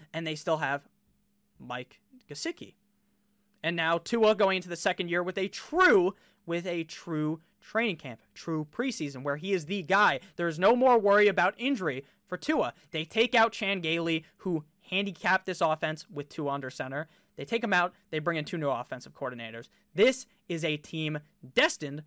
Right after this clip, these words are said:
for fantasy success with Myles Gaskin. They also, just like with the argument earlier, have a very strong defense. The Dolphins had one of the best defenses in the National Football League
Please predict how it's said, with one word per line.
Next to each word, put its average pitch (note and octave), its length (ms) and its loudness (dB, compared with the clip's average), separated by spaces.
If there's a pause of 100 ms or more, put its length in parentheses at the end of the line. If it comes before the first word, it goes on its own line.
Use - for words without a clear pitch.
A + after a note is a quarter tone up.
(120)
for G3 160 -4
fantasy A3+ 360 -2
success C3 440 -10 (240)
with D#3+ 140 -4
Myles D#3+ 260 2
Gaskin. B2+ 400 -6
They F3 140 -2
also, F#3+ 580 4 (300)
just F#3+ 220 -2
like E3+ 200 2
with E3 120 -8
the E3 100 0
argument E3 340 2
earlier, C#3+ 480 -2 (300)
have F3 280 2
a E3 280 2 (240)
very C#3+ 640 -4 (100)
strong B2 680 -10
defense. C#3 360 -6
The - 80 -10
Dolphins D#3 320 0
had D3+ 140 0
one D#3+ 120 0
of D#3 80 -8
the D3 80 -2
best G3+ 300 2
defenses G3+ 440 -2
in F3+ 100 -6
the E3 60 -4
National D#3+ 340 -4
Football D3+ 360 -2
League C#3+ 260 -4